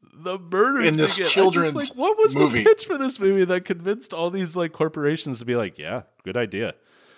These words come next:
Speaker 2: Yeah.
Speaker 1: Corporate mascots fuck and murder each other? That's awesome." <laughs> I'm way into
Speaker 2: Yeah.
Speaker 1: that.
Speaker 2: I,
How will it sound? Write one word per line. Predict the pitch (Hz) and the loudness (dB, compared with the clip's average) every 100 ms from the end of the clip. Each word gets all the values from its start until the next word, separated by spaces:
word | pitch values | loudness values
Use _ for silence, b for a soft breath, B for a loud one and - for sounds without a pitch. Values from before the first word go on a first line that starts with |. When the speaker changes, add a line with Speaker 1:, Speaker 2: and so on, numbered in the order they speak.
| b - | b -4
Speaker 2:
Yeah. | 147 - | 0 0
Speaker 1:
Corporate | - 120 120 | -2 -6 -4
mascots | 120 131 147 135 - _ | -4 -4 -6 -6 -10 _
fuck | _ 113 143 | _ -4 -4
and | 127 98 | -6 -4
murder | 123 151 170 | -2 -2 -4
each | - | -4
other? | 202 226 226 _ - | -4 -4 -6 _ -10
That's | 143 - | -10 -4
awesome." | 123 175 - 90 95 101 - | 0 0 -2 -10 -14 -18 -20
<laughs> | - | -12
I'm | 139 151 | -10 0
way | 170 190 | 2 2
into | 147 | 2
Speaker 2:
Yeah. | 143 110 - | 0 0 -6
Speaker 1:
that. | |
Speaker 2:
I, | - | -6